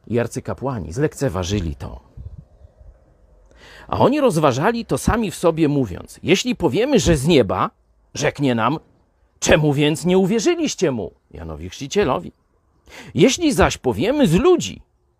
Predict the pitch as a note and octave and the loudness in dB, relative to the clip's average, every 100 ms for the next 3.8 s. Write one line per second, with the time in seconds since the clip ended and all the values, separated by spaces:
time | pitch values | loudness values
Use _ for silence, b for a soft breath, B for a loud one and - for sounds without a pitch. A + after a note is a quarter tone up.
0 | _ _ _ - B2+ A2 A2+ - F3+ C4 | _ _ _ -8 -6 -6 -6 0 2 4
1 | F4+ E4 D4 B B - G#2+ A2 C3+ C3+ | 4 4 2 B B -6 -4 -4 -4 -4
2 | D3+ - C3+ G#2 G2 G2+ G#2+ G2 G2 F#2+ | -6 -4 -6 -6 -10 -10 -8 -8 -8 -10
3 | F#2 D#2 A2 A#2 E3+ - E2 | -10 -8 -4 -4 -4 -8 -18